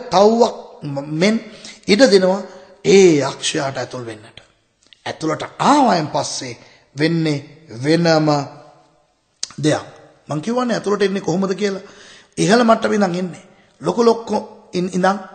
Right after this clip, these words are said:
ගෘහයකට, ගෙදරකට, පවුලකට එනවා නම් තාත්තගෙන් එන්නේ.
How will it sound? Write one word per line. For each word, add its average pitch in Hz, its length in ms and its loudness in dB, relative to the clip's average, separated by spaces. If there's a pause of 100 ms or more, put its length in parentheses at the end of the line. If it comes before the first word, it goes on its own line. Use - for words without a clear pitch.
(320)
ගෘහයකට, 196 560 2
ගෙදරකට, 202 460 0
පවුලකට 220 440 2
එනවා 214 220 2
නම් 262 160 -2
තාත්තගෙන් 175 500 -4
එන්නේ. 127 300 -14